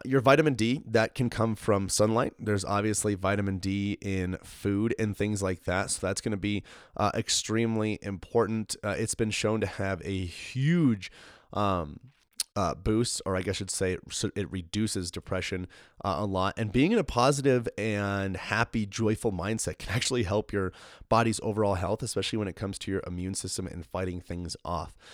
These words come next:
Um, k-, mind kind of turns into matter, and that's just the reality of the way we were created, and it's a beautiful thing. So we gotta make sure that we're keeping ourselves in the right headspace. Uh, so getting plenty of vitamin D in, you know, in your multivitamin, or you can get an extra supplement that has just vitamin D.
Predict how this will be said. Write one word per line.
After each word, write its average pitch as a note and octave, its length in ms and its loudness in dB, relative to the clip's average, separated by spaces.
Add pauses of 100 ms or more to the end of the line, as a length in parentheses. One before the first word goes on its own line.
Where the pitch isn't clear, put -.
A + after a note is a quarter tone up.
(240)
Um, F#2 440 -2 (200)
k-, - 120 -6
mind A#2 480 0
kind C3+ 180 2
of B2+ 80 2
turns C3 300 0
into A#2+ 120 2
matter, G#2 380 0 (100)
and F#2+ 160 -4
that's G#2 180 0
just - 220 -2
the G2 80 -4
reality G2+ 520 0
of F2+ 240 -4
the F#2 80 -4
way G2 180 -2
we G2 140 -2
were F2+ 160 -4
created, C3+ 420 2 (300)
and G2+ 240 -2
it's G2 120 -6
a F2+ 40 -6
beautiful G#2 300 0
thing. B2 280 2
So - 160 -2
we G2+ 80 -2
gotta A2+ 160 4
make G#2+ 220 0
sure G#2+ 240 0
that G2+ 120 0
we're G2+ 100 -2
keeping G#2+ 300 -2
ourselves F#2+ 460 0
in F#2 60 -4
the F2+ 80 -4
right F2 200 -2
headspace. - 680 -6
Uh, E2+ 220 -4
so A2+ 280 2 (400)
getting G#3 220 6
plenty E3+ 240 2
of D#3+ 80 2
vitamin B2+ 380 4
D A2 320 0
in, A2 200 0
you F#2+ 140 -4
know, F2+ 140 -4
in G2 120 -4
your A#2 120 0
multivitamin, G2 920 2
or F2+ 220 0
you F#2 160 -2
can G2+ 140 -6
get F2+ 120 -2
an E2+ 100 -6
extra F#2+ 220 -4
supplement F#2+ 440 -2
that F2+ 80 -4
has F#2 180 -2
just - 240 -6
vitamin F2+ 320 -2
D. F2 320 -4